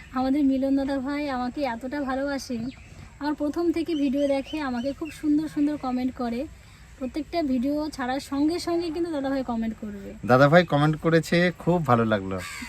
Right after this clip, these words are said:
Speaker 1: Thank you।
Speaker 2: Thank you,
Speaker 1: Thank you
Speaker 2: দাদা
Speaker 1: so
Speaker 2: ভাই।
Speaker 1: much, দাদা ভাই। তুমি যেভাবে আমার পাশে আছো, সারাটা জীবন এইভাবে পাশে থেকো, তুমি সুস্থ থেকো তোমার পরিবার নিয়ে।
Speaker 2: আব্দুল হক,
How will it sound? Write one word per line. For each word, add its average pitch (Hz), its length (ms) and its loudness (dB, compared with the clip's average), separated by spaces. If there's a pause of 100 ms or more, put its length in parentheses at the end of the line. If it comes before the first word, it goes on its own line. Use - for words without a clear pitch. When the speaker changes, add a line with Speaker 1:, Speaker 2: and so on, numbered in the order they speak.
(160)
Speaker 1:
Thank 285 180 0
you। 311 180 -4
Speaker 2:
Thank 320 400 -4
you, 131 140 -6
Speaker 1:
Thank 131 200 4
you 123 60 2
Speaker 2:
দাদা 101 180 0
Speaker 1:
so 95 60 2
Speaker 2:
ভাই। 302 160 2
Speaker 1:
much, 302 260 -4
দাদা 254 180 -4
ভাই। 254 360 -4 (520)
তুমি 311 160 4
যেভাবে 285 380 2
আমার 302 220 0
পাশে 262 340 -4
আছো, 302 440 -4 (500)
সারাটা 269 260 0
জীবন 269 380 0
এইভাবে 277 340 2
পাশে 262 320 -4
থেকো, 277 260 -4 (560)
তুমি 302 180 2
সুস্থ 277 340 -6
থেকো 277 300 -4
তোমার 240 240 -4
পরিবার 220 400 -6
নিয়ে। 208 360 -8 (600)
Speaker 2:
আব্দুল 147 500 4
হক, 107 300 2